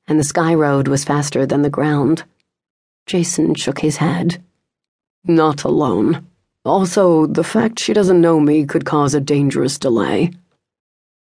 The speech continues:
"Then we go in together, get her out." "You'll need to practice patience for this, Nasser."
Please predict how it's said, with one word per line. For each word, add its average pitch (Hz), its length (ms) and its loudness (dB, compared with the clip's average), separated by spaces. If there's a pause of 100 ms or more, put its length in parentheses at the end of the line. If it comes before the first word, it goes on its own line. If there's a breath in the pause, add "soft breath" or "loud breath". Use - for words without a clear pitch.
(120)
"Then 165 180 2
we 170 120 4
go 214 240 4
in 202 180 4
together, 151 500 0 (300)
get 175 200 0
her 156 200 0
out." 131 320 -2 (800)
"You'll 165 240 2
need 170 240 4
to - 80 -6
practice 170 540 -2
patience - 580 -2
for 147 140 0
this, 147 320 -2
Nasser." 143 520 -2